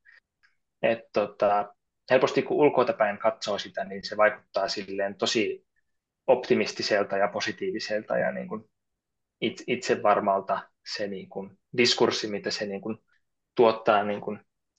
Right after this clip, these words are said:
ju-, julki-, julkisuuteen ja muakin tavallaan niinku jännitti, että kuinka avoimia siellä ihmiset on vaikka jollekin niinku kriittisillä kysymyksillä, että kokee-, koke-, kokeisiko ne sitten jollain tavalla niinku viha-, vihamielisiksi.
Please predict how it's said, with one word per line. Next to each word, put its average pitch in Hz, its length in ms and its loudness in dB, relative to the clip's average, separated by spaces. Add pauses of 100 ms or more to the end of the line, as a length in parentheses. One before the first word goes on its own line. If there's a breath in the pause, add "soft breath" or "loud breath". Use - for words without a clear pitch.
(200)
ju-, 139 140 2
julki-, 139 440 6
julkisuuteen 120 960 2
ja 104 60 0
muakin 113 320 0
tavallaan 104 420 2
niinku 107 180 -8
jännitti, 107 460 0
että 95 140 -10
kuinka 107 260 -2
avoimia 104 480 2
siellä 101 260 -6
ihmiset 101 300 -6
on 170 220 6
vaikka 113 280 0
jollekin 101 340 -4
niinku 107 180 -20
kriittisillä 107 500 -6
kysymyksillä, - 540 -10
että 104 120 -8
kokee-, 98 380 -6
koke-, 107 400 0
kokeisiko 113 540 2
ne 104 180 0 (500 soft breath)
sitten - 260 0
jollain 110 200 6
tavalla 101 300 4
niinku 104 240 -4
viha-, 117 360 4 (440)
vihamielisiksi. 107 920 -2